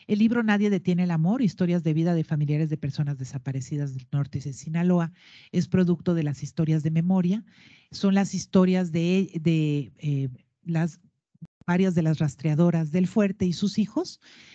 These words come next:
producto de los talleres de memoria y trabajados de manera colaborativa. Se, los leíamos en voz alta, los discutían en pares, entre ellas a la hora de discutir en pares las historias,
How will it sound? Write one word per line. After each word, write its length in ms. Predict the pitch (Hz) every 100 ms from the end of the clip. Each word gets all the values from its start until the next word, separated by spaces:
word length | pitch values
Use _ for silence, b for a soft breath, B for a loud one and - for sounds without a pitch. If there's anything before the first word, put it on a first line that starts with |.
| B -
producto 480 | 190 180 196 - 196
de 100 | 180
los 180 | 170
talleres 340 | - 170 170 180
de 100 | 185
memoria 440 | 190 196 202 202
y 80 | 185
trabajados 560 | 170 151 139 156 156 151
de 80 |
manera 320 | 151 147 151 151
colaborativa. 800 | 156 151 160 160 - 196 190 - B B B
Se, 220 | - 180 160
los 200 | 160 156
leíamos 480 | 160 165 160 160
en 80 | 160
voz 220 | 156 160
alta, 540 | 202 180 180 170 - 170
los 160 | 165
discutían 560 | 139 139 - - 156 160
en 120 | 156
pares, 480 | - 208 190 175 -
entre 240 | 151 160
ellas 340 | 156 156 170 156
a 60 |
la 100 | 147
hora 140 | 147 160
de 100 | 156
discutir 420 | 131 - 151 151
en 120 | 151
pares 240 | 151 147 147
las 180 | 147
historias, 640 | 156 135 185 180 165 165